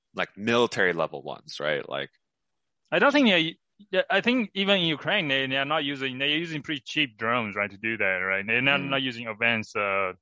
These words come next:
Speaker 2: like, drones or something, right? Not like, you know, the, the big ones, right? The smaller ones able just to, you know, for example, probably cost, like, less than a thousand dollars and able to destroy, like, Russian tanks, like, cost, like,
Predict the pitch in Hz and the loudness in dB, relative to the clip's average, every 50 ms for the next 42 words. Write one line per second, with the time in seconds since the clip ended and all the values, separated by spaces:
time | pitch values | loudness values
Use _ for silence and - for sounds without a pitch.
0 | _ _ 110 101 92 90 - _ _ - 101 95 101 104 104 98 - 92 87 - | _ _ -6 -6 -6 -6 -10 _ _ -4 0 0 2 2 0 -2 -4 -6 -6 -6
1 | 101 92 85 - 90 87 87 87 90 90 92 90 - 156 180 214 202 185 170 156 | -8 -8 -8 -8 -10 -10 -10 -8 -6 -6 -6 -2 2 6 6 8 8 8 6 6
2 | 147 135 131 135 127 120 117 113 107 107 101 107 104 101 135 131 117 117 104 95 | 4 4 4 4 4 4 4 4 4 2 2 0 -2 -2 -2 -2 -2 -2 -4 -6
3 | 90 90 98 95 101 95 113 117 - - 147 135 139 147 147 127 113 113 110 104 | -6 -6 -6 -6 -6 -6 -6 -6 -4 -2 2 4 6 6 6 4 4 4 2 2
4 | 104 - 107 110 113 117 113 107 98 117 - - - - 113 104 104 - _ _ | 0 0 -2 -2 0 0 0 0 -2 -4 -8 -8 -8 -6 -4 -4 -4 -6 _ _
5 | - - _ _ _ _ _ _ _ - 143 160 170 175 156 151 - 175 165 156 | -20 -20 _ _ _ _ _ _ _ -4 -2 -2 2 4 2 4 4 4 4 4
6 | 190 185 151 131 - 170 196 233 180 139 - - 139 131 - 131 117 110 110 123 | 2 2 0 -2 2 2 4 4 4 2 2 4 4 4 4 4 2 4 4 2
7 | 123 - 131 117 110 - 117 120 123 127 123 117 120 120 123 127 135 147 151 - | 2 0 -2 -4 -2 0 2 2 2 0 0 0 0 0 2 0 -2 -4 -6 -8
8 | - 123 110 113 117 - 107 117 131 123 127 117 117 107 - - 110 - - - | -8 -8 -8 -8 -8 -8 -6 -4 -2 -2 -2 -2 -2 -6 -12 -14 -14 -12 -8 -2
9 | - 123 123 127 120 113 101 104 101 98 101 101 - _ _ _ _ _ 113 120 | 2 4 4 6 4 4 2 2 0 0 -2 -4 -10 _ _ _ _ _ -2 0
10 | 120 113 - - 120 107 101 - - 117 113 110 101 - - 101 95 92 92 - | 0 0 -2 -4 -4 -6 -6 -6 -4 -2 -2 -2 -4 -6 -6 -6 -6 -6 -6 -6
11 | - - 104 101 98 - - 98 92 90 | -2 0 0 0 0 -2 -2 -4 -4 -4